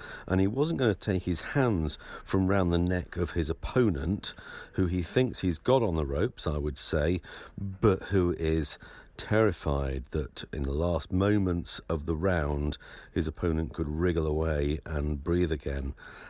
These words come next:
Um, so he was relentlessly, um, attacking Jeremy Corbyn. I mean, he spoke about some of his own big projects, his big picture,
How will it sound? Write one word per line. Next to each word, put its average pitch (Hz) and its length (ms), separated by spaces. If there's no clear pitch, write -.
Um, 78 460
so 107 360
he 131 220
was 123 380
relentlessly, 98 1200
um, 78 180
attacking 80 500
Jeremy 76 280
Corbyn. 80 520
I - 60
mean, 82 120
he 90 80
spoke 135 380
about 92 480
some 92 160
of 78 120
his 73 320
own 90 400
big 87 200
projects, - 540
his 71 160
big 87 320
picture, 95 500